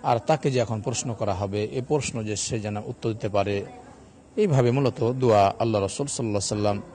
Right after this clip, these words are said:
শিক্ষা দিয়েছেন। এইভাবে আমরা করলে আমাদের ইহকাল পরকাল কল্যাণ হবে। আর মানুষ মৃত্যুর পরে যখন মাটি দেওয়ার পরে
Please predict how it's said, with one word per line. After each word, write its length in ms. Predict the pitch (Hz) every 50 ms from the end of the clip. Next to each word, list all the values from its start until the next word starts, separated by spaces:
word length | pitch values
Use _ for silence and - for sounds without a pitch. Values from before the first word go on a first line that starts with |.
| - - - - - - - - - - -
শিক্ষা 380 | - - 190 - - - 151 127
দিয়েছেন। 400 | 120 123 110 101 - 127 139 190
এইভাবে 260 | 240 196 151 127 117
আমরা 340 | 113 113 113 107 107 104 - - - - -
করলে 260 | - 131 117 113 107 101
আমাদের 240 | 98 101 95 101
ইহকাল 320 | 98 101 95 90 - 104 101
পরকাল 360 | - 113 107 101 - 107 104
কল্যাণ 320 | - - 113 113 110 107
হবে। 280 | 107 107 107 135 160 226 - - _ - - - - - - -
আর 240 | - 151 131 123 110 - - - - - - - - - - - - -
মানুষ 360 | 120 123 127 120 104 - -
মৃত্যুর 360 | 123 127 117 - - 120 113 -
পরে 200 | - 113 107 104
যখন 280 | 98 104 95 104 104 101
মাটি 260 | 101 110 107 - 120
দেওয়ার 220 | 107 110 101 101 90
পরে 400 | - - 110 110 120 131 151